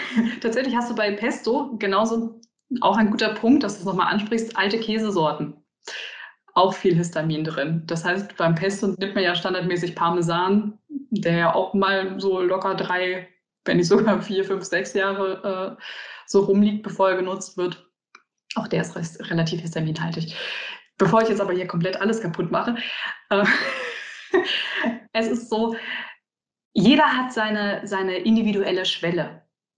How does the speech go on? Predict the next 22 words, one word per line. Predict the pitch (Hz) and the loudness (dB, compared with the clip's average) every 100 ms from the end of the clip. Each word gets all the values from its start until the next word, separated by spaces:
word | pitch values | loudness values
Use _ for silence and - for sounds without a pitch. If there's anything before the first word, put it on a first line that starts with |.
| _ _ _ - | _ _ _ 0
ne, | 208 - | 2 4
wann, | 208 208 - 175 | 2 2 -2 -2
wann | 180 | -2
es | 185 - - - - | -2 -6 -14 -10 -8
für | - - 180 | -8 -2 2
einen | - 170 170 165 160 | 2 2 0 0 -4
zu | - 202 | -6 -6
viel | - - 185 - | -6 -4 -4 -4
ist. | - - | -6 -2
Und | 165 | 4
die | 226 269 233 - | 6 6 4 -2
zu | - 170 | -6 -6
finden, | - 202 202 180 | 2 4 4 0
ist | 170 | -4
halt | 165 165 | -2 0
so | |
ein | 160 | 0
bisschen | 165 170 | -2 -2
die | 160 160 | -2 -2
Aufgabe. | 160 160 - - - - - - - - | -4 -6 -4 -4 -4 -8 -10 -8 -6 0
Das | 165 | 2
heißt, | 175 185 190 - | 2 0 -2 -10